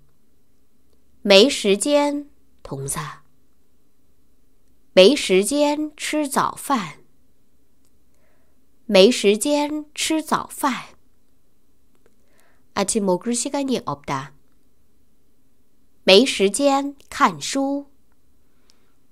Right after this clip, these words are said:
没时间看书。 책을 볼 시간이 없다. 没时间打扫。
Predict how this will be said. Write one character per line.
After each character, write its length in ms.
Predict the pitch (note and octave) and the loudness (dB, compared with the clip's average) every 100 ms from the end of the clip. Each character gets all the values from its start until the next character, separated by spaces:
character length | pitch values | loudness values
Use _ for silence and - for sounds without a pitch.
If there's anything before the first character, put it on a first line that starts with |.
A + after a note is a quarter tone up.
| - - - - - | -20 -20 -20 -20 -2
没 260 | F#3+ F#3+ | 6 6
时 260 | C4+ - F3+ | 4 2 0
间 520 | F#3+ C#4 C#4 C#4 C#4+ - - - | 2 0 -2 -4 -12 -18 -20 -12
看 340 | - D4+ E3+ | -4 -4 -4
书。 540 | - - C4+ C#4 C#4+ C#4+ - - - - - - - - - - - | -10 -6 -4 -4 -8 -12 -20 -20 -20 -20 -20 -20 -20 -20 -20 -20 -18
책 160 | - E4+ | -4 -2
을 140 | F4 D#4+ | -2 -4
볼 200 | F#3+ F3+ | -2 -2
시 200 | - C#4 | -2 -4
간 140 | D4 | -4
이 100 | A#3+ | -4
없 180 | - - | -6 -8
다. 300 | D3 C#3+ - - - - - - - - - - - - - - - - - - - - - - | -8 -8 -14 -20 -20 -20 -20 -20 -20 -20 -20 -20 -20 -20 -20 -20 -20 -20 -20 -20 -20 -20 -20 -10
没 240 | F#3+ F#3 C4+ | 0 2 2
时 280 | - G#3 | 2 0
间 440 | A3+ D4 D4+ D4 D4+ - - | 0 0 0 0 -6 -12 -2
打 300 | D#3+ E3 C#4 | 4 4 2
扫。 640 | - E3 D3 - C#3+ - | -2 -8 -8 -8 -8 -8